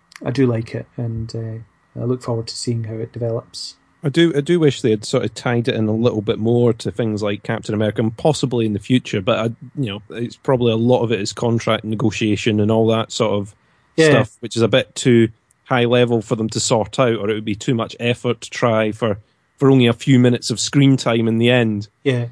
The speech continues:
Speaker 1: well,
Speaker 2: You know,
Speaker 1: I
Speaker 2: which
Speaker 1: mean
Speaker 2: would probably end up as an extended edit somewhere.
Speaker 1: <laughs> I think the worst tie-in they ever did was when Coulson was keeping the helicarrier that they use in Age of Ultron in his basement.
Speaker 2: <laughs>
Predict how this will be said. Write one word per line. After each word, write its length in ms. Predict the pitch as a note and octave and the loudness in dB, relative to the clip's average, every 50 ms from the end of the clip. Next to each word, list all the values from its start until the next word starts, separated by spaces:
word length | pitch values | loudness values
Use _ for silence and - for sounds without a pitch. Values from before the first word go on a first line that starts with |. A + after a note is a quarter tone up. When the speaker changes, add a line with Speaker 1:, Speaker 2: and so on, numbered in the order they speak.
| - _ - | -10 _ -4
Speaker 1:
well, 180 | C#3 B2+ B2+ | -2 0 2
Speaker 2:
You 60 | C3 | 2
know, 60 | C3 A#2+ | 2 2
Speaker 1:
I 40 | |
Speaker 2:
which 120 | C#3 D3 C3+ | 2 2 0
Speaker 1:
mean 60 | B2+ | 0
Speaker 2:
would 100 | C3 A#2 - | -2 -4 0
probably 320 | - C#3 B2 C3+ C3 A#2+ | 0 0 2 4 4 4
end 160 | A#2 A#2+ A#2+ | 4 4 2
up 180 | B2 A#2 G#2+ - | 2 0 0 -2
as 120 | B2 A2 | -2 -2
an 80 | B2 A#2 | -2 -2
extended 760 | A#2+ A2+ - - - - C#3+ C3 C3 C3 B2 B2 A#2 A2+ - - | -2 -4 -8 -4 0 2 2 4 4 2 2 0 -2 -2 -2 0
edit 320 | C3 C3 B2+ B2+ A#2 - | 0 2 2 0 -2 -4
somewhere. 760 | - - B2 A#2 A2+ A2 G#2+ G#2 G2 - C#3+ A#2+ - B2+ A#2 - | -4 -2 -2 0 0 0 -2 -2 0 -2 -2 -2 -2 -4 -6 -8
Speaker 1:
<laughs> 80 | _ - | _ -6
I 40 | D3 | -2
think 220 | - - F#3+ G3 | 0 0 0 2
the 80 | F3+ D3+ | 0 2
worst 560 | C3+ D3 D3+ D3+ - - - - - - - _ _ _ _ _ _ _ _ | 4 4 4 2 2 -4 -10 -14 -16 -20 -20 _ _ _ _ _ _ _ _
tie-in 400 | - - C#3 C3+ C3 C3 B2+ B2 | -2 0 2 2 2 2 0 0
they 160 | A#2+ A#2+ B2 | 0 0 0
ever 180 | B2 A#2 B2 A2+ | 0 -2 -2 -2
did 300 | A#2 C3 B2+ A#2+ A#2+ A#2+ | -2 -2 -4 -4 -4 -4
was 340 | A#2+ A#2+ A2 - - - - _ _ _ _ _ _ _ _ | -4 -4 -4 -6 -12 -18 -20 _ _ _ _ _ _ _ _
when 300 | - B2 A#2+ A#2+ A#2 A2+ | -4 -2 0 0 0 -2
Coulson 420 | A#2 - - C#3+ C3 B2 - C#3+ B2+ | -4 -2 0 0 0 2 0 0 0
was 80 | A#2+ - | 0 0
keeping 320 | - C#3+ C3 - C3 A#2+ | -2 -2 -2 -2 -2 -2
the 60 | A#2+ | -2
helicarrier 760 | A#2 B2 C3+ C3+ C3+ B2+ - C#3 C3 B2+ B2+ B2+ B2 B2 A#2+ | 0 0 0 0 0 0 -2 -2 0 2 2 2 2 2 0
that 160 | B2 B2+ B2 | -2 -4 -4
they 60 | A#2+ A#2+ | -4 0
use 220 | A#2+ B2 B2 A#2 | 0 0 0 0
in 80 | A#2+ A#2+ | 0 0
Age 180 | B2 A#2+ B2 | 0 0 0
of 80 | B2 A#2+ | 2 2
Ultron 480 | B2+ C3+ - - - C3 B2+ A#2+ A#2 | 2 2 0 0 0 2 2 2 2
in 100 | A#2 A#2 | 0 0
his 140 | A#2+ A#2+ A2+ | 0 -2 0
basement. 460 | - C#3 C3+ C3 - - C3 B2+ B2 | 2 2 2 2 0 0 -2 -2 -2
Speaker 2:
<laughs> 40 | - | -6